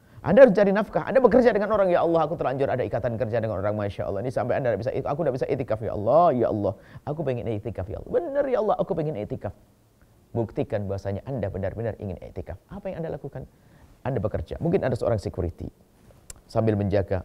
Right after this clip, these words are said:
zikir, baca sholawat, zikir, sholawat. Jadikan tempat Anda tempat ibadah. Ini Ramadan. Tempat bekerja Anda, ada seorang sopir, lakukan sepanjang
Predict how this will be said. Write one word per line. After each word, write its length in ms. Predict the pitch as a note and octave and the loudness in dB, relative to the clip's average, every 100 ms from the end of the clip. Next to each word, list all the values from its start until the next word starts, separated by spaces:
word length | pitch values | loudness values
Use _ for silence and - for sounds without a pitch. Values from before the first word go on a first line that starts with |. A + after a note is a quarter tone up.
| - - | -8 -4
zikir, 480 | G2+ - F#2+ F#2 F2+ | -4 -4 -4 -2 -2
baca 160 | F2+ F2 | -4 -6
sholawat, 480 | - E2+ D#2 D#2 E2 - | -6 -4 -4 -4 -6 -8
zikir, 400 | F2+ F#2+ - F2+ | -4 -4 -2 -4
sholawat. 240 | - F#2 - | -4 -8 4
Jadikan 320 | A#2 A2+ C#3+ A2+ | 6 6 4 2
tempat 320 | G#2 G#2+ - | 0 0 0
Anda 160 | A2+ | -2
tempat 160 | - - G2+ | -2 -2 0
ibadah. 160 | F2+ F2+ | -2 0
Ini 320 | F#3 A3+ A#3+ | 4 6 10
Ramadan. 640 | G#3+ G#3 G#3 G#3+ A3 B2 - - - _ _ - - _ _ _ _ _ _ _ - | 10 10 6 6 6 4 -2 -14 -20 _ _ -20 -20 _ _ _ _ _ _ _ 0
Tempat 160 | D3 E3+ E3+ | 6 8 8
bekerja 400 | G3+ F3+ F#3+ G#3 | 6 8 6 6
Anda, 160 | F#3+ | 6
ada 160 | F3+ G3 | 6 6
seorang 320 | F#3+ G3 G#3 | 4 4 4
sopir, 400 | F#3+ A#3+ F#3 A3+ | 6 8 10 10
lakukan 640 | F#3 G3 A#3 G3+ G3+ D3+ | 8 4 2 2 -2 -4
sepanjang 400 | - E3 F3+ F3+ | -8 -4 0 0